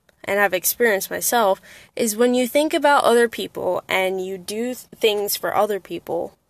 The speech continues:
you kind of forget about all the bad stuff going on in your life, or the problems that you have,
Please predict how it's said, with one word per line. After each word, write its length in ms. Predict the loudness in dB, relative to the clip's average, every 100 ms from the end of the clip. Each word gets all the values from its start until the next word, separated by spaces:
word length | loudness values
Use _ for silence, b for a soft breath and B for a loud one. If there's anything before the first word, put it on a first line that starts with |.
| _ _ _
you 160 | -10 -8
kind 560 | -8 -4 -2 -2 0 -2
of 80 | 0
forget 460 | 0 0 2 2
about 320 | 4 4 4 4
all 220 | 2 0
the 80 | -2
bad 360 | 0 2 2
stuff 340 | 0 -4 -6 -10
going 220 | -12 -12
on 220 | -12 -14
in 80 | -14
your 180 | -12 -10
life, 300 | -8 -10 -12 B B B
or 120 | 2 2
the 100 | 2
problems 440 | 2 2 4 2
that 160 | 2 0
you 400 | -4 -4 -2 0
have, 460 | -2 -4 -6 -10